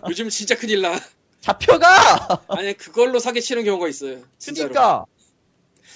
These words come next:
Speaker 1: 아니, 내가 그래,
Speaker 2: 어쨌건.
Speaker 1: 난 그때 딱 한마디 했어요. 진짜로 그날 딱 그렇게 했는데, 내가 왜 주워요? <laughs> 미쳤어?
Speaker 2: 네, 여러분, 그 칼리토의 다단계 따라 삼천리 사건을 잘 들으셨고요. <laughs>
Speaker 1: 아, 참고로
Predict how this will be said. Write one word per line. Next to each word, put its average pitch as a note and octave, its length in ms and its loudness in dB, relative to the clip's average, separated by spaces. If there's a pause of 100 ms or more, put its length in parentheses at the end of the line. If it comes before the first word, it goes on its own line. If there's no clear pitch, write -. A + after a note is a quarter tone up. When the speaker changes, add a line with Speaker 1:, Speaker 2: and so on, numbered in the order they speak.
(180)
Speaker 1:
아니, A#3 160 -12
내가 C4 220 0
그래, G#3+ 200 -2
Speaker 2:
어쨌건. C#3+ 260 -4
Speaker 1:
난 A#3+ 260 -2
그때 - 200 -16
딱 B3 200 -2
한마디 C4+ 320 -2
했어요. F3 640 0 (180)
진짜로 F3+ 420 2
그날 F#3 320 0
딱 G#3 160 2
그렇게 E3+ 440 0
했는데, C#3+ 540 0
내가 G#3 260 6
왜 C3+ 200 6
주워요? D#3+ 500 8
<laughs> - 1600 0
미쳤어? - 280 0
Speaker 2:
네, - 80 -2
여러분, E3 720 2
그 C#3+ 440 -4
칼리토의 F#3 600 -2
다단계 D3 640 -4
따라 C#3+ 200 -4
삼천리 E3 480 -10
사건을 C#3 420 -8
잘 B2+ 220 -6
들으셨고요. B2+ 520 -6 (480)
<laughs> - 300 -20
Speaker 1:
아, C#3+ 180 2 (140)
참고로 B3 560 2